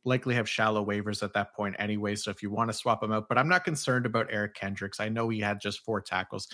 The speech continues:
It happens. It's gonna happen. Um, and look, the good thing with the Vikings is that they're playing him every down. They were fourteenth in zone coverage rates this year, uh, or this, this first week, and they were above average in cover two rate as well. So they have strong indicators for season-long tackle efficiency, which you love.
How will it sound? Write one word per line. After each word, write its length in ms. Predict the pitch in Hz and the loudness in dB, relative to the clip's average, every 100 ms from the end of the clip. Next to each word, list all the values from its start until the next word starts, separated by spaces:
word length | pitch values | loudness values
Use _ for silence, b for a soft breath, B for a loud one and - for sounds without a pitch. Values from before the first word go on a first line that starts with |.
| B B | B B
It 100 | 175 | 0
happens. 440 | 180 220 - - - | 4 4 2 -12 -8
It's 160 | 120 - | -6 2
gonna 200 | 147 131 | 2 2
happen. 400 | 101 87 95 92 - | 0 -2 -6 -8 -4
Um, 360 | 104 101 101 - | 0 0 0 -2
and 380 | 107 107 107 107 B B B | -2 0 0 -4 B B B
look, 220 | - 143 - | 2 2 2
the 40 | |
good 240 | 120 165 | 2 2
thing 160 | 180 160 | 4 4
with 160 | 147 143 | 4 2
the 80 | |
Vikings 640 | 117 117 123 - 131 127 - | 2 4 4 2 -2 -2 -2
is 200 | 117 - | -2 0
that 140 | 117 | 0
they're 120 | 120 | 0
playing 320 | 107 131 131 | 0 2 2
him 100 | 127 | 2
every 240 | 127 117 120 | 0 0 0
down. 460 | 110 110 110 107 - | 2 2 2 -2 -4
They 80 | - | -2
were 120 | 113 | -2
fourteenth 640 | 107 - 135 - - 151 147 | -2 -2 -2 0 -2 -2 0
in 100 | 139 | 0
zone 260 | 127 135 | 2 0
coverage 480 | 135 135 120 131 123 | 0 0 0 -2 -2
rates 300 | 127 123 - | -2 -2 -2
this 240 | 127 117 123 | -6 -4 -2
year, 240 | 120 117 B B B | 0 -2 B B B
uh, 140 | 110 110 | 2 4
or 140 | 117 | 4
this, 300 | 110 117 - | 2 0 -4
this 280 | - 120 - - - | -6 -6 -6 -8 -16
first 400 | - 127 - - | -2 0 0 0
week, 260 | 120 113 - | -2 -2 0
and 180 | 131 | 2
they 60 | 143 | 4
were 160 | 135 120 | 4 2
above 280 | 110 117 | 4 2
average 360 | 113 113 110 104 | 4 0 -2 -6
in 100 | 104 | -8
cover 300 | - 107 104 | -6 -4 -6
two 240 | - 117 | -6 -6
rate 240 | 104 104 98 | -4 -4 -6
as 160 | 95 - | -8 -6
well. 180 | 90 | -4
So 140 | 92 104 | -4 -6
they 100 | 107 | -2
have 280 | 101 123 127 | 2 2 2
strong 460 | - - 127 147 | -4 2 2 2
indicators 580 | 151 139 123 - 123 120 | 0 0 0 -2 -2 -2
for 140 | - 104 | -4 -6
season-long 640 | - 127 131 127 117 113 | -4 -2 -2 0 0 0
tackle 380 | 110 107 107 110 | 0 -2 0 -4
efficiency, 500 | 104 104 - 104 104 | -4 -6 -8 -8 -8
which 240 | 95 92 | -8 -8
you 80 | 95 104 | -10 0
love. 340 | 131 160 147 | 4 4 2